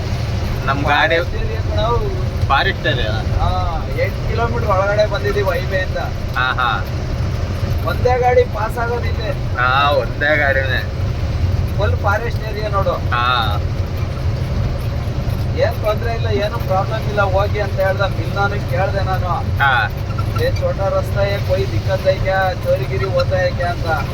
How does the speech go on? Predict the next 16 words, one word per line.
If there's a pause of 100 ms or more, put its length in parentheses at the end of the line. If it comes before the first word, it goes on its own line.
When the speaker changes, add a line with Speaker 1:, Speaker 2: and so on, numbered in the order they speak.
(140)
Speaker 1:
ಹಾ. (600)
Speaker 2:
"ನೈ
ಭಯ್ಯ, (280)
ಬಿಂದಾಸ್
ಜಾಓ,
ಕೋಯಿ
ದಿಕ್ಕತ್
ನೈ
ಹೋತಾ
ಇದರ್
ಯೇ
ರಸ್ತೆ
ಮೇ"
ಅಂತ
ಹೇಳ್ದ.
Speaker 1:
ಹಾ.